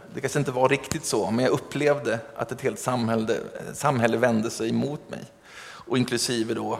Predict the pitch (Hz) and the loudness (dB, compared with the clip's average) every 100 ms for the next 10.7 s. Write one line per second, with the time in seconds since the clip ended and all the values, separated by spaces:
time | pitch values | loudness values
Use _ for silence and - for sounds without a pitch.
0 | - - 113 107 107 110 113 110 110 113 | -8 -2 0 2 0 0 2 2 0 -2
1 | 110 - 113 117 117 110 117 104 107 104 | -2 0 0 0 -4 0 -2 -2 -4 -6
2 | - - - - - _ 62 60 55 - | -8 -14 -20 -20 -20 _ -12 -10 -12 -16
3 | 50 50 55 - 139 143 147 165 170 190 | -18 -16 -16 -4 2 8 8 8 6 4
4 | - 92 120 - - 101 107 131 147 117 | 2 0 -2 -6 -4 -4 -4 -6 -8 -4
5 | 117 113 - 110 107 - - 120 117 110 | -2 -2 -2 -4 -4 -6 -2 -2 -2 -2
6 | 110 - - - - - - - - 50 | -4 -6 -14 -20 -20 -20 -20 -20 -20 -20
7 | 50 50 50 - - - - - - - | -20 -20 -18 -18 -18 -20 -20 -20 -20 -20
8 | - _ - 156 165 190 202 - 160 - | -20 _ -12 6 6 8 4 2 0 0
9 | 147 143 131 127 120 - 147 - 175 180 | 2 4 4 0 -2 -2 -4 4 4 4
10 | - - 143 - - 82 | 0 -4 -4 -6 -8 -8